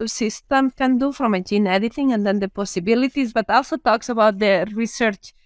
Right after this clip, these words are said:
uh, experience of, of, of, of, of a scientist, right? And the collaborations and some of the politics.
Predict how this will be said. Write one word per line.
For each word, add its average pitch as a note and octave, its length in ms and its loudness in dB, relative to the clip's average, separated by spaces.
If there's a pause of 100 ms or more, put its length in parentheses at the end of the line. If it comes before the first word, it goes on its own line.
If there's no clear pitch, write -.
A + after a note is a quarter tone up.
(380)
uh, G#3+ 320 4
experience A3 680 0
of, G3 300 0
of, F#3+ 340 -4
of, F#3 540 -4
of, G3 240 4
of G3 260 -2
a G3 80 0
scientist, C4 840 2
right? G3+ 280 4
And G#3 160 0
the F#3+ 80 0
collaborations G3 1000 0
and F#3 220 -2
some G3+ 180 -2
of G3 120 0
the G#3+ 100 0
politics. G3+ 800 2